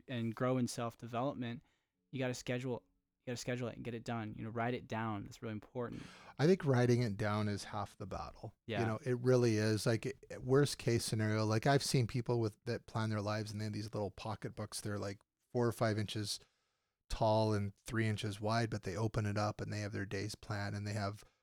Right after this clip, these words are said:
Speaker 2: phone numbers in it. And this is the days before cell phones could hold everything. But I'm a big fan of physically writing things down. And, and I, I've, I've gone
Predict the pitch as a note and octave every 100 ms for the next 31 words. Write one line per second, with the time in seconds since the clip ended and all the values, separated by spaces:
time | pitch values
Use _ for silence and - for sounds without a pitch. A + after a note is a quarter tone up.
0 | _ - A2+ A2 G#2 G#2+ G#2 G#2+ G2+ A2
1 | - G#2+ G2 G#2 A2 A2 G#2 A2+ _ -
2 | A#2 A#2 G#2+ G2+ G#2+ - G#2+ G2 A2+ _
3 | _ _ - - A#2 B2+ - A2+ G#2+ -
4 | A2 - C3 C3 A2 G#2 - G#2+ G2+ A2
5 | - _ _ _ B2 A#2+ A2+ C3+ C3+ -
6 | C3 A#2 A#2 A2+ - A#2+ A2 G#2 _ -
7 | G#2+ G#2 G#2 G#2+ A2 A#2 G#2+ G#2+ - G#2+
8 | A2 C#3 B2+ A2+ - A#2+ A2 G#2+ - A#2+
9 | A#2+ - B2 B2 A#2 - - _ _ -
10 | A#2+ A#2 - A2